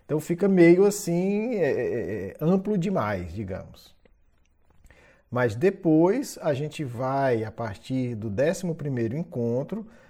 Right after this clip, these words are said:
fazer uma revisão bem passo a passo. Então não tenho a angústia de entender tudo,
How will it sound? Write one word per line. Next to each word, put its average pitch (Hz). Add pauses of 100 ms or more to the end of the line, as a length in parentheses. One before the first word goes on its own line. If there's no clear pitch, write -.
(140)
fazer 139
uma 151
revisão 139
bem 127
passo 123
a 143
passo. - (800)
Então 117
não 135
tenho 208
a 202
angústia 180
de 151
entender 139
tudo, 160